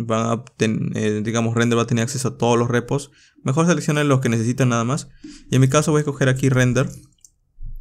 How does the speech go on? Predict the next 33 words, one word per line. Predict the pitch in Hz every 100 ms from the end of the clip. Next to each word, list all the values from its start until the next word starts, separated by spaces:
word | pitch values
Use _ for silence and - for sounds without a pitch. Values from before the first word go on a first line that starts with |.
| - - _
Vamos | 127 117 117
a | 117
ver. | 135 - - - - - -
Y | 139
bueno, | 143
aquí | 139 139 156
dice, | 151 156 156 151 135 123
eh, | 117
render | 127 135 131
no | 120 120
tutorial, | 123 131 139 135 131
que | 131
es |
el | 135
que | 117
acabo | - 113
de | 110 107
crear. | 110 - - - -
Ok. | 131 131 131 - - _ _ _ _ -
Listo, | 151 143
con | 143 170
esto | 180
ya | 165
tenemos | 165 165
nuestro | 170 160 147
proyecto. | 151 160 - 175 175 - - -
Y | 135 131 123 123 -
si | - 127
yo | 135
le | 131
doy | 127
a | 123
instalar, | 127 131 120 131